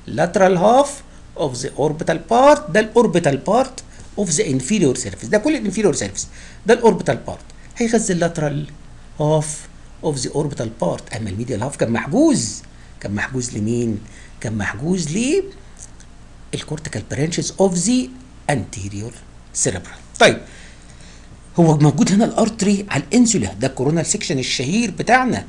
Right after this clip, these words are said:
اللي في الليفل اوف ذا انتيريور هورن اوف ذا لاترال فنتريكل، واللي كان ظهر لي فيه مين؟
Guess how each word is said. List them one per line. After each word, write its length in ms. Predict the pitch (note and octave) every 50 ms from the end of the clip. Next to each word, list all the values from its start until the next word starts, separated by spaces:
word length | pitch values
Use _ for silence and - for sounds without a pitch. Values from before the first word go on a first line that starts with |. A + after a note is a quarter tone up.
| - - - - - - - - -
اللي 180 | - G2+ G2+ G2+
في 100 | - -
الليفل 360 | F#2 G#2+ D3+ D3+ F3 D#3+ D#3+ -
اوف 140 | D#3 D3 C#3
ذا 200 | B2+ C#3 - B2
انتيريور 540 | A2 G#2 G2+ - C3+ D3+ C#3+ C3 A#2+ A2+ A2
هورن 340 | A2+ C3+ E3 F#3 E3+ D#3+ C#3
اوف 180 | D3+ - B2 A2
ذا 120 | G2 G#2+
لاترال 320 | C#3 D#3 - E3+ C3 A#2+
فنتريكل، 580 | A2+ D3+ A#3 C#4+ - B3 A3 - - D3 F#2 F2+ - - - - - - -
واللي 180 | D3+ C3+ B2+ B2+
كان 180 | - D3 B2
ظهر 280 | A#2 A#2 A2 A#2 C3+ C#3
لي 120 | C#3+ B2
فيه 180 | A2+ - C3+ A#2+
مين؟ 380 | A2+ A2+ A2+ A#2 A#2 A2+ A2